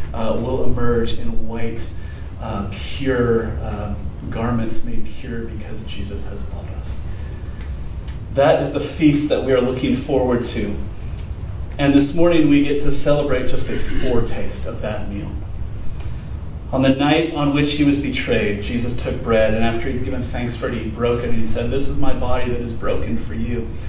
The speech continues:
Take and eat." And after they'd eaten, he took the cup, and he said, "This cup is the covenant in my blood shed for the forgiveness of your sins. Take and drink." The Apostle Paul said that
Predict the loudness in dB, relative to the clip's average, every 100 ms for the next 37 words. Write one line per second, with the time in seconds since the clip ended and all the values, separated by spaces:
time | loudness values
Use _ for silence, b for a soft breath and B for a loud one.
0 | B B -4 -2 -2 -2 -2 -2 -4 -6
1 | -8 -8 -8 -8 -6 -4 -4 -4 -4 -2
2 | 2 2 4 4 6 4 4 2 0 0
3 | 0 -2 2 0 2 0 0 0 -2 -4
4 | B B B B B 2 2 2 4 2
5 | 2 -4 -8 -10 -10 -10 -12 -12 B B
6 | B 0 2 2 2 2 2 2 2 2
7 | 2 0 2 2 2 -2 2 2 2 0
8 | -2 0 -2 0 2 0 0 -4 -2 2
9 | 2 4 0 -2 -4 -2 -2 -2 -4 -4
10 | -2 -2 -2 -6 -8 -8 -6 -8 -8 -8
11 | B B -2 -2 2 2 2 -2 -4 0
12 | 2 2 -2 -2 -2 2 4 4 0